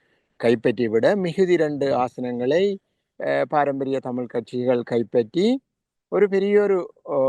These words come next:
பாராளுமன்ற உறுப்பினர் தெரிவில் ஒரு வறட்சி ஒன்று ஏற்பட்டிருந்தது. அதாவது புதியவர்கள் வர பழையவர்கள் அடிபட்டு போனார்கள்.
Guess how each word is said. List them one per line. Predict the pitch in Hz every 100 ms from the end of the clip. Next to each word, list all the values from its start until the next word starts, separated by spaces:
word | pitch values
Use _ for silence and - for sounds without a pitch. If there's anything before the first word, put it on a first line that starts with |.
| 131 135 135 135 135 131 120
பாராளுமன்ற | 127 156 156 156 151 139
உறுப்பினர் | 143 135 123 135 123
தெரிவில் | 143 139 139
ஒரு | 139 123
வறட்சி | 139 151 - - 139
ஒன்று | 131 123
ஏற்பட்டிருந்தது. | 120 113 120 107 113 123
அதாவது | 120 123 175
புதியவர்கள் | 175 170 175 165 139 131
வர | 131
பழையவர்கள் | 208 208 196 170 170 170
அடிபட்டு | 185 180 135
போனார்கள். | 110 104 101 98 104